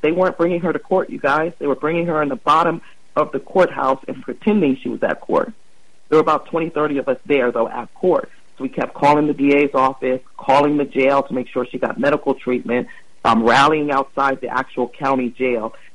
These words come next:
And we were able, because of Brian Pease and the, and another organization called the Peace Resource Center, um, to actually pay her full fifty thousand dollar bail in cash.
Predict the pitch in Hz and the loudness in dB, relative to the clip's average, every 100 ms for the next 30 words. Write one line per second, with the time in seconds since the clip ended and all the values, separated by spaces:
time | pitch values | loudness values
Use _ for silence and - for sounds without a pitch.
0 | - 120 131 190 165 143 135 123 120 - | -6 -2 0 2 4 4 2 0 -2 -2
1 | 123 123 - 117 135 135 127 - 135 123 | -2 -2 -2 -2 0 -2 -4 -4 -2 -2
2 | 117 - 120 117 110 117 110 120 120 113 | -4 -2 0 0 0 -2 -4 -2 2 2
3 | 139 156 127 123 117 117 117 - 113 - | 2 2 2 2 0 -2 -2 -4 -8 0
4 | 113 101 - - 151 - - - - 135 | 0 0 -6 -6 -6 -6 -10 -12 -2 -2
5 | 156 - 110 - - 107 98 95 - - | 0 4 4 4 0 0 0 -2 -6 -20
6 | - - 123 113 110 - 131 - 127 - | -4 4 6 6 2 0 0 2 0 0
7 | 127 - 117 120 107 - 123 120 123 117 | -8 -4 -4 -2 -2 2 2 4 2 -2
8 | 120 117 110 110 110 110 107 95 107 110 | -2 2 2 2 0 2 2 2 0 0
9 | 101 - 120 110 60 - | 0 -4 -2 -2 -2 -8